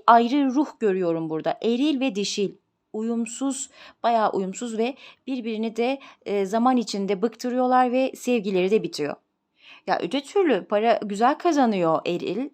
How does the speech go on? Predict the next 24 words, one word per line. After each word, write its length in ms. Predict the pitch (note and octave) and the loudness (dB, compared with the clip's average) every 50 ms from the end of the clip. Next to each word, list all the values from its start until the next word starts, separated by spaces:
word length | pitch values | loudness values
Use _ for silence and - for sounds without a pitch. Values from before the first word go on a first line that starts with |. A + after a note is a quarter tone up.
| _ - F3 | _ -8 -6
eril 280 | G3 F3 F3+ F3+ E3+ - - | -6 -4 -6 -8 -8 -12 -16
güzel 280 | F#3 F3+ G3 G3+ A3 | -10 -4 0 0 0
kazanıyor 500 | A3+ A3 G#3+ F#3+ E3 D#3+ D#3 D#3+ F3 A3 - | 0 0 -2 -4 -2 -4 -4 -4 -4 -4 -2
ama 280 | - A#3+ A3 A#3 C4+ - - - - - - - | 0 0 0 0 -2 -4 -8 -18 -20 -18 -12 -10
gidip 200 | A3 B3+ C#4+ - | -6 -6 -6 -6
size 200 | - G#3 G#3+ B3 | -6 -4 -4 -4
güzel 340 | G3 A3 G#3 B3+ B3+ B3+ G#3 | -2 0 4 6 6 6 4
bir 100 | A#3 A3 | 2 0
hediye 240 | A3 G#3+ C4 D#4+ | 0 2 4 4
almıyor. 560 | F4 F4 F4 E4+ D4+ B3+ G#3+ F3+ E3+ D#3+ E3 - _ - | 4 6 6 6 6 6 6 4 2 0 0 -4 _ -2
Boş 260 | A#3+ D4 D4 - - | 0 0 0 0 -2
boş 200 | B3+ C4 B3+ - | -2 -2 -2 0
para 240 | - A#3 B3 C#4 D4 | 2 2 4 4 6
harcıyor 400 | C4+ B3 A3 G3 F3+ F3 A3 B3+ | 6 6 6 6 4 2 2 4
ama 260 | - A#3+ A3+ B3+ D#4 - - - - - | 4 4 4 0 -2 -4 -8 -20 -20 -20
sizin 280 | - - - C#4+ B3+ D4 | -10 -6 -4 -2 2 4
için 400 | D4 C4 - - B3+ C4+ C#4 C4 | 2 2 2 0 0 2 2 2
bir 220 | B3 C4+ C4+ A#3+ | 2 0 -2 0
hediye, 480 | A#3+ A#3+ G#3+ F#3+ G3+ G3+ G3 A3+ A#3 G3+ | 0 0 0 2 2 2 2 2 0 0
bir, 220 | G#3 A#3+ B3 A#3 - - | 0 -2 -2 -2 -4 -2
e, 360 | G3 G3 G3 G3 G3 F#3 - - - | 0 0 2 2 0 0 -2 -6 -6
eşya 440 | G3 G3+ A3 - - G#3+ G#3+ C4+ - | -6 -6 -4 -4 -2 0 0 2 2
almıyor. 440 | - E4 E4+ E4+ D4 A#3+ G3 G3 G#3+ | 2 2 4 4 4 4 2 0 0
Hiçbir, 380 | A#3 A#3+ - - - C#4+ D4 | -2 -4 -4 -2 0 0 -2